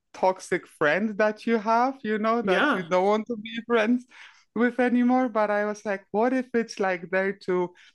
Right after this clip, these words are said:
Speaker 1: yeah, help you deal with your emotions or help you avoid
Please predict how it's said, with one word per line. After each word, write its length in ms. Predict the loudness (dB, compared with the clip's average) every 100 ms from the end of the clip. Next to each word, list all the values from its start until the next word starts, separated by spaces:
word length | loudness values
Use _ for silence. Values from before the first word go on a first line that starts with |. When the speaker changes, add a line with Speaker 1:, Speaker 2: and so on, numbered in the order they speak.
| _
Speaker 1:
yeah, 180 | 0 0
help 400 | 0 -4 -4 -4
you 180 | -4 -4
deal 300 | -4 -2 0
with 240 | 0 0
your 120 | -2
emotions 800 | 0 0 2 2 0 -2 -2 -2 -2
or 380 | 0 0 -2 -8 _ _ _ -6
help 240 | -4 -4
you 120 | -4 -2
avoid 580 | -2 2 2 4 0